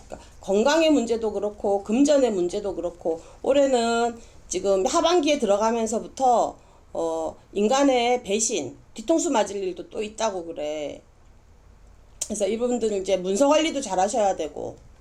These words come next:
금전 관리도 잘 하셔야 되고, 또 자손 놓고 속 썩을 일도 있으라 그래. 전반적으로,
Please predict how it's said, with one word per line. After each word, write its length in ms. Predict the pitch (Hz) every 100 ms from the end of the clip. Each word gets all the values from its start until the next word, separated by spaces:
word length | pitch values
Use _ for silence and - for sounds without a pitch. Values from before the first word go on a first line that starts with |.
| - - - -
금전 380 | 240 311 339 311
관리도 340 | 240 202 185
잘 200 | 180 160
하셔야 360 | 180 220 180 165
되고, 340 | - - - - - -
또 140 | - 175
자손 400 | - 202 370 349
놓고 420 | 269 - 202 190
속 160 | 370 -
썩을 300 | 415 359 294
일도 240 | 254 202
있으라 360 | 175 - 202 170
그래. 260 | - - - - - - -
전반적으로, 920 | 214 208 269 262 254 226 220 214 214